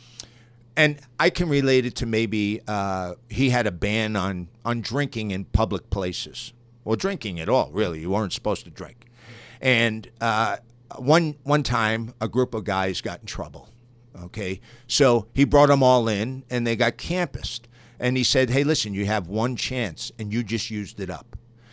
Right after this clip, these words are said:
The next time, you're gonna be off the team, or some s-, drastic things are gonna happen." So I, I think that's the way he would have done it. I think he would have, uh, Ar-, Ara's a very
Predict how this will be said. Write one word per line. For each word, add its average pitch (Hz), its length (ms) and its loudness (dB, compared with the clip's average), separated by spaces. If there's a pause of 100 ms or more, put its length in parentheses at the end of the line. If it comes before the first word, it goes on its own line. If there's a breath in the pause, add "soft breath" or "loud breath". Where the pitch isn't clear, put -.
(180 soft breath)
The 107 100 -4
next 127 320 0
time, 98 400 -2
you're 104 120 0
gonna 98 180 -4
be 98 160 -2
off 90 220 -2
the 95 80 -14
team, 87 440 -10
or 113 180 2
some 104 420 -6
s-, - 180 -18
drastic 135 540 2
things 110 300 -4
are 98 60 -6
gonna 85 220 -10
happen." 87 420 -8 (500 loud breath)
So 160 340 6
I, 165 220 4
I 180 120 6
think 214 280 -2
that's 185 320 2
the 170 80 2
way 143 180 6
he 139 140 4
would 123 180 4
have 95 140 -2
done 117 220 2
it. 135 160 -2 (100)
I 123 180 2
think 135 280 -4
he 135 140 2
would 120 200 4
have, 107 280 0
uh, 101 320 2 (1160 soft breath)
Ar-, 170 240 4
Ara's 190 320 6
a 156 60 8
very 151 640 4